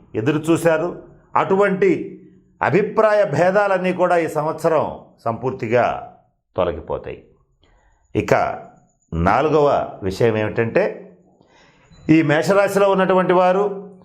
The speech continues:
ఎవరైతే విదేశాల్లో ఉంటారో, విదేశాలతో వ్యాపారం చేస్తారో, విదేశంలో ఉన్నటువంటి వారితో వ్యాపారం చేస్తారో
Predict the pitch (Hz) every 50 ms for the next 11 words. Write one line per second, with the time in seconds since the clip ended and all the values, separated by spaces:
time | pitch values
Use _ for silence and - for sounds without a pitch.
0 | - - - - _ - 123 139 160 190 202 208 208 202 202 220 220 220 - -
1 | - - - - _ _ _ _ - - 131 131 180 202 202 202 202 202 196 196
2 | 202 202 196 196 185 - 202 196 196 190 202 196 - - - - - _ _ _
3 | _ _ _ _ _ _ _ _ _ _ - 113 123 135 160 202 208 202 208 208
4 | 202 196 190 190 196 214 220 220 202 185 180 180 180 196 196 196 196 196 185 190
5 | 185 180 - 202 196 190 202 202 185 - - - - _ _ _ _ 123 139 151
6 | 160 214 226 220 220 220 220 214 214 214 214 208 202 202 208 208 208 202 208 208
7 | 180 202 185 147 151 165 185 208 214 - 233 233 214 196 190 185 185 190 196 196
8 | 196 185 - 185 185 180 180 196 185 175 170 165 143 92 78 - - -